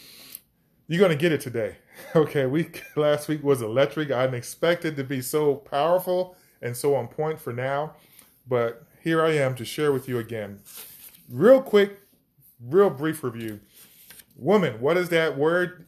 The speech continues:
defined as? The transliteration of that word means help meet. I know you've heard that a trillion million times, but you heard it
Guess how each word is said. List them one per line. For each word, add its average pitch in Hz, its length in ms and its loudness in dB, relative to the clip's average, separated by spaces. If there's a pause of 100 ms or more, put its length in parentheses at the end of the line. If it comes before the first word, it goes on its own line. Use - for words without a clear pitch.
(120)
defined 175 480 -2
as? 190 440 2 (300)
The 120 60 -12
transliteration 160 840 -2
of 147 80 -4
that 151 140 0
word 156 340 0
means 156 220 -6
help 147 260 0
meet. 156 340 -4 (580)
I - 40 -10
know 131 100 -2
you've 147 160 -2
heard 160 240 2
that 156 380 0 (640)
a 147 80 -2
trillion 190 420 2
million 185 280 0
times, 107 580 -6 (1700)
but 143 160 2
you 139 60 2
heard 214 260 6
it 170 200 -2